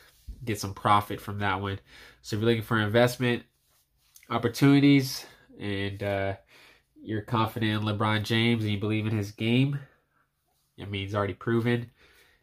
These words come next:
that's a good card to look at among several others. I got episodes coming up on more sports cards that I'm liking for sure that I'm gonna do probably after this episode.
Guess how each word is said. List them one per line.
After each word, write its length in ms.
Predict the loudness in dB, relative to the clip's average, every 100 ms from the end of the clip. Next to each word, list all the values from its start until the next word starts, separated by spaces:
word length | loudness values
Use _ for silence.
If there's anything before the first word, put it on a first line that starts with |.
| _ -6
that's 240 | -6 -4
a 40 |
good 180 | -4 -4
card 380 | 0 2 2 0
to 100 | -4
look 320 | -2 -2 -2
at 320 | 0 0 0 -8 -20 _ -10
among 320 | -4 -4 -4
several 560 | -6 -4 -2 -4 -4 2
others. 640 | 4 6 6 4 0 -12 -18 _ _ _ _ _ _ _ _ 2
I 60 | 4
got 60 |
episodes 440 | 4 4 4 4 2
coming 240 | 0 2
up 220 | 2 -2 -6
on 600 | -4 -2 0 0 -2 -6 -8 -20 -20 _ _ _ -12
more 260 | -4 -2 -2
sports 340 | -2 -2 -2
cards 260 | 2 2 4
that 100 | 2
I'm 140 | 2
liking 440 | 0 -2 -4 -8
for 160 | -10 -14
sure 360 | -4 0 0 2
that 100 | 0
I'm 120 | 0
gonna 180 | -2 0
do 360 | 0 0 0 -6 -20 -20 _ 0
probably 220 | 4 4
after 280 | 2 -2 -2
this 240 | -2 -2
episode. 640 | -4 -6 -8 -4 -4 -6